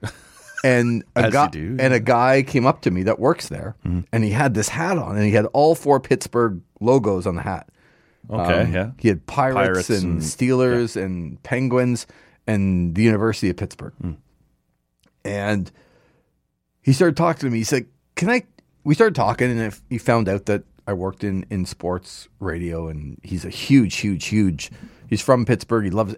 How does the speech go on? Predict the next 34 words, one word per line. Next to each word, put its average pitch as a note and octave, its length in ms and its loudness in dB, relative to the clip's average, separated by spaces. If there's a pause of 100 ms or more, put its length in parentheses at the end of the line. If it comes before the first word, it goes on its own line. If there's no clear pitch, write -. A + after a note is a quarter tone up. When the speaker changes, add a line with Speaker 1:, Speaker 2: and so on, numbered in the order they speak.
Speaker 2:
everything G#2+ 300 -4
Pittsburgh. G2 500 -6 (160)
Speaker 1:
Right. D#2+ 300 -4
Speaker 2:
And B2+ 140 2
he B2 60 2
says, B2+ 280 -2 (140)
"Can B3 140 0
I D4+ 60 8
ask - 120 0
you B3+ 60 4
a - 40 -2
question?" A2+ 520 -4 (1200)
What A3 280 2
is, D#4+ 400 -2 (1000)
two C#4 160 -6
things. A2+ 380 0 (760)
What A#3 160 4
is D#4 160 2
LeBreton G#3+ 520 2
Flats? - 600 -2 (100)
Speaker 1:
Yes. - 400 -4 (440)
Speaker 2:
Okay? F3 220 0 (120)
Speaker 1:
It's - 80 -4
a D#3 40 2
fair D#3+ 200 0
Speaker 2:
So - 60 -12
Speaker 1:
question B2+ 360 0
from C3+ 200 0
anyone A2 260 0
who A2 60 2
doesn't G#2 260 0
live E2+ 160 -4
here. C3 280 -6 (140)
Speaker 2:
No, D#4+ 260 0